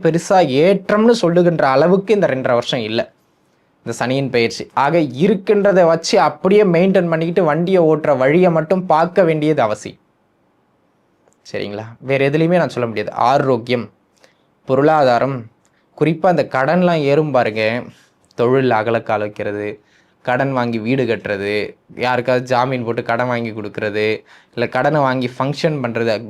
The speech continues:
கிராண்டா பண்றது, இந்த மாதிரியான சேட்டைகள்ல எதையாச்சும் ஒண்ணு செஞ்சு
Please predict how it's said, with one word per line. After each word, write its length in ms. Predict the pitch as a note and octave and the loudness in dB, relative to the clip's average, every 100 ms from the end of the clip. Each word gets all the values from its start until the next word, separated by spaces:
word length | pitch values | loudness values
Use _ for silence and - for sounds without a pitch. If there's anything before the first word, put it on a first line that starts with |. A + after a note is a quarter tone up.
| B2 B2 | -10 -2
கிராண்டா 440 | D#3 E3+ G3+ G3 E3+ | 0 2 2 0 0
பண்றது, 420 | C3 A#2 A#2 A2+ A#2+ A#2+ | -2 -2 -2 0 -2 -4
இந்த 140 | B2+ D3 D#3+ | -2 0 2
மாதிரியான 640 | D3+ D#3+ F3 F3 E3 F3+ F3+ | 2 2 4 4 4 2 0
சேட்டைகள்ல 580 | D3+ C#3+ D3+ C#3+ D3 C#3 B2+ | 0 0 0 0 2 2 2
எதையாச்சும் 420 | B2 C3 C3+ C#3 | 2 0 -2 -6
ஒண்ணு 120 | A#2+ - | -6 -6
செஞ்சு 220 | A#2+ | -4